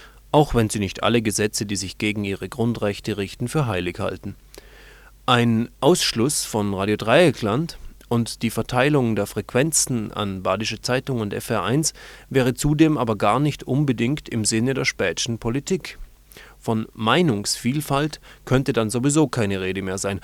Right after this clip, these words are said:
aber vor allem wären auch die Zukunftsaussichten der medienpolitischen Wunderkinder auf dem Hörfunkmarkt gar nicht so rosig. Dann gibt's nämlich in Freiburg drei Kommerzsender,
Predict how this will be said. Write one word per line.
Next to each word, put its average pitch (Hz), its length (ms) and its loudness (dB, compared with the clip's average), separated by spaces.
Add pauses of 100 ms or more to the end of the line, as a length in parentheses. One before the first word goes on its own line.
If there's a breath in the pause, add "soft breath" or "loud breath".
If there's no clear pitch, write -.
(160 loud breath)
aber 113 200 0
vor - 240 0
allem 139 540 2
wären 120 380 0
auch 110 280 -2
die - 160 -8
Zukunftsaussichten 131 1300 -6
der 127 120 -2
medienpolitischen 107 920 -4
Wunderkinder 110 640 -2
auf 127 140 -6
dem 147 220 -2
Hörfunkmarkt 104 960 -4
gar 92 240 0
nicht 101 240 -10
so 139 100 0
rosig. 95 560 -6 (680 loud breath)
Dann 151 160 4
gibt's 160 260 2
nämlich 113 240 0
in 101 100 -2
Freiburg 120 600 0 (180)
drei 104 300 2
Kommerzsender, 101 920 -2